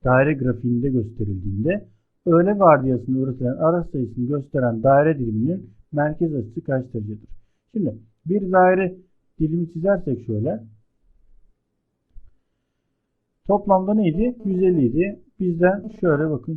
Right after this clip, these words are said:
şöyle bir şey olacak. Öğlen bu olacak. Mesela buradaki açıyı soruyor bizden. Ben şunu biliyorum. Üç yüz altmış derecelik daire dilimi ne kadarlık araç üretimine denk geliyordu? Altmış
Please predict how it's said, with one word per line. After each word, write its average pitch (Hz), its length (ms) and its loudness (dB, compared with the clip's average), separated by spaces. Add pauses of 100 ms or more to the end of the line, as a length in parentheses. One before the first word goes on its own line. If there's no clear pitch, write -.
şöyle 143 260 -4
bir 135 60 -14
şey 143 160 -6
olacak. 123 420 -6 (2000)
Öğlen 139 440 0
bu 143 60 -4
olacak. 107 280 -4 (100)
Mesela 117 220 -10
buradaki 139 340 -2
açıyı 131 260 -4
soruyor 101 380 -6
bizden. 101 300 -10 (440)
Ben 220 120 4
şunu 220 220 -2
biliyorum. 135 320 0
Üç 180 200 -8
yüz 196 120 -6
altmış 185 460 -2
derecelik 165 480 2 (340)
daire 147 520 4
dilimi 127 460 -2 (360)
ne 196 140 -2
kadarlık 170 440 2
araç 131 280 0
üretimine 120 460 -2
denk 113 240 -8
geliyordu? 165 420 -4 (360)
Altmış 180 580 -4